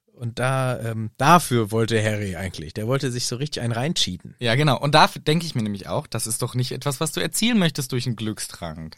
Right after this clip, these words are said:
Speaker 1: Natürlich nicht, aber aus unserer, ähm, f-, reflektierten
Speaker 2: Ja.
Speaker 1: Perspektive, weil wir sind super reflektierte, schlaue
Speaker 2: Total,
Speaker 1: Leute.
Speaker 2: auf jeden Fall, sicherlich.
Speaker 1: Ich würd mal sagen, hier von so einem, äh,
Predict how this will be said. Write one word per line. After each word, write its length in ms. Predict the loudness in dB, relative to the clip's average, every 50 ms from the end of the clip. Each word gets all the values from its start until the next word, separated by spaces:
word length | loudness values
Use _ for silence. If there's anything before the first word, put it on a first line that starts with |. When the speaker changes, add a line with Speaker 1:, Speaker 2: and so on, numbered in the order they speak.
| _ _
Speaker 1:
Natürlich 580 | -6 -6 -6 -6 -6 -6 -2 0 0 0 0 -2
nicht, 160 | -4 -4 -2
aber 140 | 0 2 2
aus 140 | 2 0 0
unserer, 640 | -2 -2 -2 -2 -2 0 0 2 2 0 -2 -2
ähm, 240 | -2 -2 -2 -2 -4
f-, 360 | -6 -8 -12 -16 -18 -20 -20 _ -4 2
reflektierten 840 | 2 4 4 4 2 2 2 0 6 6 6 6 6 0 -4 -4 -4 -4 -4
Speaker 2:
Ja. 60 | -2 0
Speaker 1:
Perspektive, 580 | 2 4 4 2 2 2 2 2 4 4 4 2
weil 140 | 2 0
wir 60 | 0 0
sind 120 | -2 -2
super 300 | -4 -4 -2 -2 0 0
reflektierte, 380 | 0 -2 -4 -6 -6 -8 -8 -6
schlaue 180 | -6 -2 0 2
Speaker 2:
Total, 200 | 4 4 4 4 4
Speaker 1:
Leute. 120 | 2 0
Speaker 2:
auf 60 | -2
jeden 140 | -4 -6 -6
Fall, 220 | -4 -4 -4 -4 -6
sicherlich. 440 | -8 -8 -8 -8 -10 -10 -14 -18 _ _ _ -8
Speaker 1:
Ich 160 | -6 2 4
würd 120 | 4 4
mal 140 | 6 4 4
sagen, 300 | 6 4 4 4 2 0
hier 160 | -2 -2 -4
von 180 | -4 -4 -4 -2
so 140 | -2 -2 -2
einem, 260 | -2 -2 -2 -4 -6
äh, 380 | -6 -6 -6 -6 -6 -8 -10